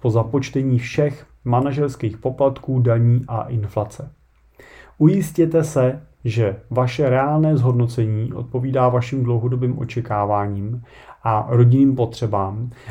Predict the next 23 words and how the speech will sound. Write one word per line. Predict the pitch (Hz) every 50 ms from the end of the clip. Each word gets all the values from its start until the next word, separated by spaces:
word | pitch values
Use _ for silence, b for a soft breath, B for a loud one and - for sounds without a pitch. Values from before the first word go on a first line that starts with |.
| B B
a | 120 -
odpovídá | - 160 151 156 - 190 185 165 156 127 117 104 101 101 104 120 131 - - _
také | - 120 120 139 131
poplatkům, | 123 123 127 120 120 139 139 147 147 - - - 113 110 113 117 127 131 131 -
které | - 123 113 113 110 110
za | 107 117 113
něj | 107 107 107 107 104 104 113 - -
platíte. | - 104 101 - - 107 - - - 101 - - _ _ _ _ _ _ _ _ _ _ _ _ _ _ _ _ b b b b b b b b b b b b b b b b b _ -
Řiďte | 123 117 135 160 156 - - - 208 202 151 - -
rodinné | - 143 151 156 160 170 170 165 160 139
výdaje | 113 110 113 107 117 107 104 104 101 104 123 175 190 - - _ _ _ _
z | - -
pohledu | _ - 139 139 127 147 147 147 147 156 151 - 139
výdajového | 123 123 127 131 139 139 139 143 143 143 143
poměru | 131 127 - 127 123 127 131 135 131 113 107 110 117
k | 117 -
celkovému | - 127 117 113 - 127 127 123 123
majetku. | 117 110 110 104 107 107 107 - - - - -
To | -
je | 127 120
bod | 120 127 139 160 151 151
číslo | - - 135 120 - - 123 117
pět. | - - 117 107 - - -